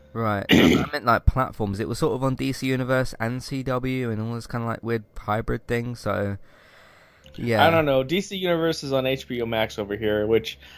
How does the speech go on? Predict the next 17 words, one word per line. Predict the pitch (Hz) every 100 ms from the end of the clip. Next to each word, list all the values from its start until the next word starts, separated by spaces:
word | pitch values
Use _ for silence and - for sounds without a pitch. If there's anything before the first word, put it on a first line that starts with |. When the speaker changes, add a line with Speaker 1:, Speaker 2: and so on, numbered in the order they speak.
| -
Speaker 2:
I | -
Speaker 1:
they | 123
Speaker 2:
did | 156
Speaker 1:
integrated | 156 113 110 160
Speaker 2:
pick |
Speaker 1:
their | 160
Speaker 2:
up | 147
Speaker 1:
shows, | - 95 87 - -
Speaker 2:
a |
Speaker 1:
so. | 135
Speaker 2:
one-month | 123 143 147 143 139 135
subscription | 135 123 - 131 - 127
so | 127 123
I |
could | 120 123 -
see, | - 123 120
uh, | 117 110